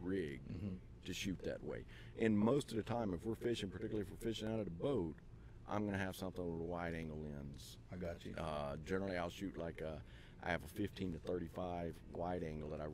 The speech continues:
Speaker 1: really like because it, it allows me to be close to the subject, you know,
Speaker 2: Mm-hmm.
Speaker 1: and still get,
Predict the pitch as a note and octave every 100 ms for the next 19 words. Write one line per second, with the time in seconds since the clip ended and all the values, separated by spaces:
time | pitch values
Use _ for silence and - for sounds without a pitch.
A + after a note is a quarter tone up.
0 | E2 F2 E2+ E2+ E2+ F#2 F2 - D#2+ E2
1 | E2 E2+ D#2+ D#2+ E2 F2+ F#2 E2+ E2 E2
2 | F#2+ A2+ - F2+ D#2 - - A#1 - C#2
3 | D#2 - F#2+ D#2+ D#2+ - - - F2 D#2+
4 | D2+